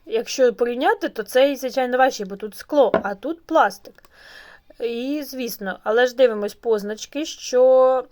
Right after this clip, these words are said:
вогненебезпечно. Звичайно, що всі парфуми вогненебезпечні, але ці через те, що тут пластик, е, треба подалі від сонечка, від прямих променів, подалі від нагрівальних предметів, подалі від інших, е,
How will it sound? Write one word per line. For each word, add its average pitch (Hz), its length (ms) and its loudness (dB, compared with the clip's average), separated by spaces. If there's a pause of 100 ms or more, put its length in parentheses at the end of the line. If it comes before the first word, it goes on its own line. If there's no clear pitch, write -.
вогненебезпечно. 247 1200 -2
Звичайно, 233 400 2
що 202 140 -10
всі 262 160 -12
парфуми 294 460 -2
вогненебезпечні, 277 1000 -2
але 247 340 4
ці 262 320 -10
через 214 340 -6
те, 220 120 -2
що 214 120 -12
тут 208 160 -10
пластик, 349 560 0
е, 214 580 -2
треба 254 280 2
подалі 220 520 2
від 208 180 -12
сонечка, 196 500 -4
від 262 80 -8
прямих 233 380 -4
променів, 214 500 -6 (640)
подалі 254 360 2
від 226 160 -6
нагрівальних 233 720 0
предметів, 285 680 -4
подалі 220 720 0
від 196 340 -12
інших, 302 800 -6
е, 277 960 2